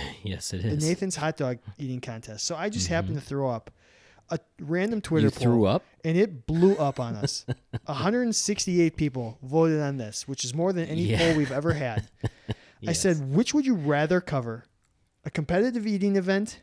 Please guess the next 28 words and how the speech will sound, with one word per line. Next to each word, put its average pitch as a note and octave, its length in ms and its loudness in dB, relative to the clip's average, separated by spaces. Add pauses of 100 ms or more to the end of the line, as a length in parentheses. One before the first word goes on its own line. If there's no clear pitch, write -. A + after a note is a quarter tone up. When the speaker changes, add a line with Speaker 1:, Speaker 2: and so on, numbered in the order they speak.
(100)
Speaker 1:
No. G2+ 380 0 (140)
Speaker 2:
or F3 240 4
a G3 60 4
cross-country D#3 720 -2
meet?" B2 360 -6 (560)
<laughs> E3 480 0
And G#3+ 100 6
the G#3 60 6
public, G#3+ 560 6 (400)
seventy-three A#3+ 840 2
percent E3+ 480 -2
said, C3+ 300 -6 (480)
"Give A3 260 4
me G3 300 4
Speaker 1:
Oh, C2 140 -4 (120)
God. - 320 -6
Speaker 2:
the F3+ 60 2
pukers. D3 640 2 (320)
Speaker 1:
Yes. F2 500 -8
Speaker 2:
Give G#3 160 4
me B3 80 2
the A3+ 100 0
pukers. D#3 520 2
I D3 100 -2
want F3+ 240 2
the F3+ 60 -10
competitive D#3+ 520 0
eating." C3 380 -2